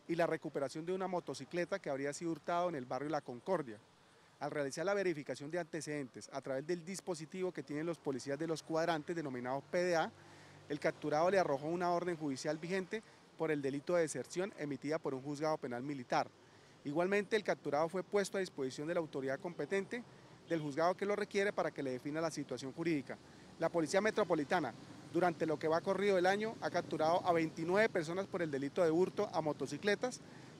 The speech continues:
trece por el delito de receptación, portando motocicletas hurtadas,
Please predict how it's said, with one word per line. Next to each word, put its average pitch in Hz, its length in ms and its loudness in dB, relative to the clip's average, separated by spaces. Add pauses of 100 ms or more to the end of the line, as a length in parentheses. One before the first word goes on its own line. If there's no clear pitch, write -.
trece 226 320 6
por 214 160 2
el 165 200 4
delito 151 280 0
de 190 120 6
receptación, 180 720 0 (320)
portando 160 380 2
motocicletas 175 720 0
hurtadas, 190 500 2